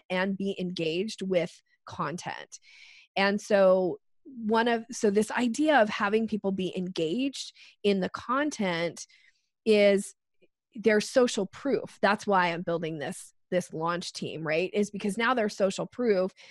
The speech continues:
There will be however many people, let's,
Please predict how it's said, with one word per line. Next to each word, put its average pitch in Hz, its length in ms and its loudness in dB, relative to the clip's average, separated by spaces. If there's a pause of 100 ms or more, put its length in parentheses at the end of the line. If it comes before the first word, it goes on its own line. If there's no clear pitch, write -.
(120)
There 202 120 4
will 208 140 4
be 190 480 2 (460)
however 226 320 4
many 208 240 2
people, 180 680 -2
let's, - 320 -8